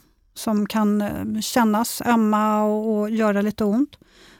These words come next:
Och, eh, de läker ju för det mesta utan att lämna just några ärr. Men sen finns det ju mer besvärlig form av akne. Då pratar vi om stora ömmande knölar, mer som cystor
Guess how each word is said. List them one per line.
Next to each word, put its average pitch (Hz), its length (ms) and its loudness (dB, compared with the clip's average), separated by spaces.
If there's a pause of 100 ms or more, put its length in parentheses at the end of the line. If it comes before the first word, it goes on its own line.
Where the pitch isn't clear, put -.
(140)
Och, - 340 0
eh, 220 340 4
de 233 160 2
läker 240 320 0
ju 247 80 2
för 240 120 -6
det 240 60 2
mesta 233 440 0
utan 220 420 0
att 220 80 2
lämna 214 400 0
just 254 440 -4
några 226 440 2
ärr. 220 280 2
Men 240 120 2
sen 233 140 -2
finns 254 240 0
det 285 80 0
ju 254 100 2
mer 214 280 2
besvärlig 285 680 0
form 196 300 2
av 180 100 -2
akne. 190 420 -4 (180)
Då 247 280 -2
pratar 247 360 0
vi 254 160 2
om 196 220 0
stora 175 540 -2
ömmande 165 460 -2
knölar, 165 480 -4
mer 175 180 -2
som 175 180 -4
cystor 226 800 0